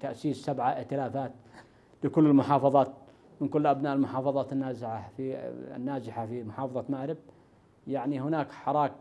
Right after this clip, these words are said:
مدني كبير انصب في مجمله لتقديم العون والإغاثة لهؤلاء النازحين الذين تجاوزوا يعني اثنين مليون نازح في محافظة مأرب.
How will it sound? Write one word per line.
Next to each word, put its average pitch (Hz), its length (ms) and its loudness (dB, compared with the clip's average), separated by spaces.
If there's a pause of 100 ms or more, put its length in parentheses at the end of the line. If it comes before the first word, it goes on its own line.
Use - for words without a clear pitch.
مدني 139 440 0
كبير 151 440 0 (560)
انصب 147 680 4 (300)
في 147 240 0
مجمله 143 640 0
لتقديم 127 1200 -4
العون 135 380 -2
والإغاثة 127 640 -4 (440)
لهؤلاء 127 1200 -4
النازحين 135 500 -4
الذين 131 380 -6
تجاوزوا 135 600 -2 (560)
يعني 120 220 -8
اثنين 135 240 -4
مليون 131 440 0 (100)
نازح 123 420 -6
في 135 100 -8
محافظة 113 420 -6
مأرب. 98 240 -10